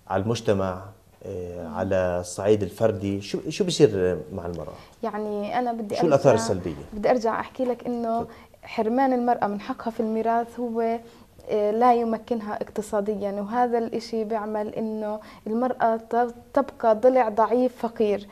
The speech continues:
Speaker 1: نعم.
Speaker 2: ما دام إنها هي غير متمكنة اقتصاديًا، إذن هي غير قادرة على إنها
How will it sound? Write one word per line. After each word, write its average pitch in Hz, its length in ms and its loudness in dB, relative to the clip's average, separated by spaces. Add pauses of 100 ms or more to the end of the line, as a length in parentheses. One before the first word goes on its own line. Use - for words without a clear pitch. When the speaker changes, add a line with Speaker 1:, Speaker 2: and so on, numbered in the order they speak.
(100)
Speaker 1:
نعم. 190 100 -6 (160)
Speaker 2:
ما 233 160 6
دام 269 260 6
إنها 226 300 0
هي 233 400 2
غير 247 280 8
متمكنة 233 720 0
اقتصاديًا، 247 760 2
إذن 254 260 2
هي 262 300 4
غير 269 280 8
قادرة 269 520 6
على 254 340 4
إنها 277 500 2